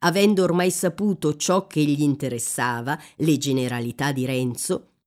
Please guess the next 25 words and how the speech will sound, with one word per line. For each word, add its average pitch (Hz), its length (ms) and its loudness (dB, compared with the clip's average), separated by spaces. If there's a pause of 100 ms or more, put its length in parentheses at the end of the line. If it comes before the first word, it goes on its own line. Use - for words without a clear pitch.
(100)
gli 160 220 2
augura 160 520 4
la 131 100 -4
buonanotte 214 840 0
e 269 100 0
se 233 160 -2
ne 151 120 2
va. 104 160 -10 (1000)
Mentre 254 380 4
lo 185 120 6
sbirro 175 580 2
corre 185 560 2
a 156 120 -4
denunciarlo, 127 960 -4 (240)
Renzo 311 560 4
continua 220 500 4
a 175 40 0
bere 233 440 2
e 190 80 0
a 170 80 0
parlare 143 600 -4
senza 285 640 2
misura 240 500 2
né 269 160 2
regola, 139 600 -2